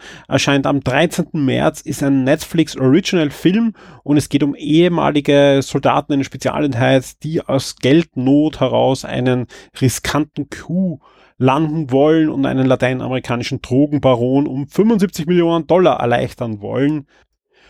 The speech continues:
Super spannend klingt am fünfzehnten März die neue Netflix Anthology-Serie Love, Death and Robots. Ist eine animierte Serie,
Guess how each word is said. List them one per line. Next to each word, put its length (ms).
Super 500
spannend 640
klingt 380
am 140
fünfzehnten 680
März 500
die 120
neue 360
Netflix 640
Anthology-Serie 1200
Love, 560
Death 320
and 200
Robots. 460
Ist 140
eine 480
animierte 640
Serie, 640